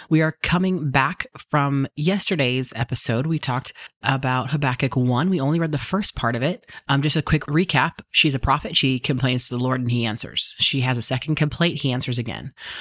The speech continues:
Her second complaint, um, go-, travels from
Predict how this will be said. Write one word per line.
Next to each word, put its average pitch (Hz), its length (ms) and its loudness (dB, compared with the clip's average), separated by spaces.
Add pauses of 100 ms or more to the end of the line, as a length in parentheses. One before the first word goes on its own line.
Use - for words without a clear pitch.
(120)
Her 185 100 6
second 208 300 2
complaint, 175 680 0
um, 131 520 0
go-, 139 240 -2
travels 147 480 0
from 135 600 0